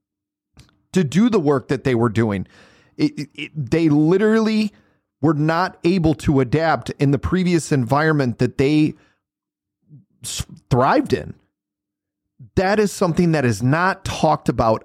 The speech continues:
enough. And not being able to adapt in the original environment that we lived in and thrived in and loved in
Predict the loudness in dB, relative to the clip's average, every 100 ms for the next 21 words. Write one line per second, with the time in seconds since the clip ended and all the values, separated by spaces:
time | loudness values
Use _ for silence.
0 | -2 0 2 0 -2 -4 -10 _ -20 -20
1 | _ _ 0 0 -2 _ _ -20 -20 _
2 | _ _ -2 -2 0 -2 0 0 0 -2
3 | -2 -4 -4 -2 0 0 -2 -8 -2 0
4 | 2 2 2 0 0 -2 0 0 0 0
5 | 0 -2 -2 -2 -2 -2 0 -2 -4 -4
6 | 0 2 0 0 0 -2 -2 0 0 2
7 | 0 0 -2 0 -6 -10 -20 -20 -14 -2
8 | 2 2 2 0 0 -2 0 -2 -4